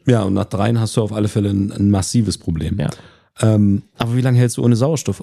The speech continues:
Speaker 1: aus, ohne Atmung?
Speaker 2: Wenn du gut bist, zwei Minuten.
Speaker 1: Genau.
Speaker 2: Mhm.
Speaker 1: So. Und genau in dieser Wichtigkeit,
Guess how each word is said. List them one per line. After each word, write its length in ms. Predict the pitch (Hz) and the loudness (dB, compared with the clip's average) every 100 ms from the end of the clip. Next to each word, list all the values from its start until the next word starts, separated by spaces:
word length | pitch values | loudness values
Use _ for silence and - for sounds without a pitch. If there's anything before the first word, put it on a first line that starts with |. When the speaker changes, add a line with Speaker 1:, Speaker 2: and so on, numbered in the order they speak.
| - | -8
Speaker 1:
aus, 140 | 95 | -4
ohne 200 | 107 110 | 0 0
Atmung? 440 | 113 131 92 85 87 _ _ _ _ _ _ | 0 -2 -2 -4 -6 _ _ _ _ _ _
Speaker 2:
Wenn 140 | 110 | -4
du 80 | 123 | -4
gut 240 | 123 123 | -2 -2
bist, 360 | - 123 - _ | -2 -6 -6 _
zwei 180 | - 110 | -8 -4
Minuten. 440 | 117 131 151 175 165 _ - - | -2 -2 -2 -4 -8 _ -20 -4
Speaker 1:
Genau. 240 | 123 113 - _ | 0 2 0 _
Speaker 2:
Mhm. 260 | - 127 160 | 0 0 0
Speaker 1:
So. 100 | - 104 | -2 -4
Und 400 | 110 104 101 - | 2 0 0 0
genau 360 | 120 120 139 | 2 2 0
in 120 | 143 131 | 0 0
dieser 240 | 131 135 | 2 0
Wichtigkeit, 600 | 135 - 147 - 101 - | 0 -2 -4 -2 -2 -4